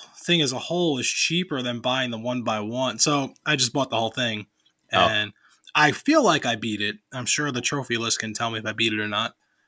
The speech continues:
Speaker 2: That's
Speaker 1: But
Speaker 2: funny that you said that you, that that's how you went about it, because usually what happens to me is, like, I could buy the one and see if I like it, or I could buy all of them because it's way cheaper. And then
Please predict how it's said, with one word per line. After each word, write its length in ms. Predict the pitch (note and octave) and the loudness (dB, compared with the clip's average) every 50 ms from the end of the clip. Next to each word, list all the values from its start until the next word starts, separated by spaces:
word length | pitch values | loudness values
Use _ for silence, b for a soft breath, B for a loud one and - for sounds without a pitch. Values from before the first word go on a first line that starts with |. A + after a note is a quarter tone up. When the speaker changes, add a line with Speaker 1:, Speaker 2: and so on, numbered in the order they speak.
| _ _ _ | _ _ _
Speaker 2:
That's 160 | - C3+ C#3+ - | 0 2 2 4
Speaker 1:
But 40 | - | 4
Speaker 2:
funny 160 | A3 A3+ G#3 | 4 4 4
that 140 | F3 D#3 - | 2 2 0
you 80 | C3 B2+ | 0 0
said 260 | - - D3 - - | 2 2 0 2 2
that 100 | B2 G#2+ | 0 0
you, 200 | F#2+ A2+ A#2 A#2+ | 0 -2 -4 -2
that 160 | - A#2 A2 A2 | -2 -2 0 2
that's 200 | A#2+ A#2+ - - | 2 0 0 0
how 140 | A#2+ G#2+ | -2 -2
you 220 | G#2 G2+ G#2 A#2 A#2 | 0 0 0 0 0
went 140 | A2 F#2 F#2 | 0 0 0
about 220 | E2+ F2 F2 E2+ | 0 0 -2 -2
it, 60 | D#2+ | -4
because 240 | - - A2+ G2+ G2+ | -6 -6 -6 -4 -4
usually 220 | A#2+ A#2+ A#2+ A#2+ | -4 -4 -2 0
what 120 | A2 G#2+ G#2 | 0 2 2
happens 280 | A2 G#2+ G#2+ G2+ - | 2 0 -2 -4 -8
to 80 | - A#2 | -6 -4
me 60 | A#2 | -4
is, 100 | G#2 F#2+ | -2 -2
like, 160 | G2 F2 - - | -2 -4 -4 -2
I 140 | - G#2+ G#2+ | -4 -4 -2
could 160 | - - G#2 | -2 0 2
buy 160 | C3 D3 D#3 | 2 2 4
the 100 | C3 G2+ | 2 0
one 500 | F#2 F#2 G2 A#2+ C#3+ C3 G#2+ F2+ F2 E2+ | -2 -2 -2 0 2 2 2 2 0 -4
and 140 | D#2+ F2+ E2+ | -6 -4 -4
see 120 | - G#2 F#2 | -2 -2 -2
if 100 | - F2 | 0 0
I 60 | E2+ | -2
like 300 | F2 F#2 F2+ E2+ - - | 0 2 0 0 0 -4
it, 220 | - - - _ b b b b b b | -10 -10 -10 _ b b b b b b
or 120 | - G2+ | 0 0
I 40 | G2 | 2
could 120 | G2 A2 | 2 2
buy 140 | G2+ G2+ G2+ | 2 0 2
all 280 | - - B2 C#3+ D3 B2 G2+ | 2 4 6 6 6 4 4
of 40 | F2+ | 2
them 200 | F#2+ F2 E2+ E2 | 0 0 0 0
because 260 | E2 F2 - G2 F2 E2 | -4 -4 -4 -6 -6 -6
it's 120 | D#2 - | -6 -6
way 240 | F#2+ F2+ G2+ G2 F#2 | 0 2 4 4 4
cheaper. 540 | - - - G#2+ F#2+ - D#2 D2 - - - _ _ _ _ _ _ _ _ _ _ _ _ - | 2 0 -2 -2 -2 -2 -4 -6 -6 -8 -10 _ _ _ _ _ _ _ _ _ _ _ _ 0
And 260 | A2+ A#2 A#2+ A2 G#2 F#2+ | 2 2 2 2 -2 -4
then 520 | F2+ G2+ A#2+ C3 C#3+ C3+ A#2+ A2+ A2 | 0 2 4 4 4 4 2 0 -4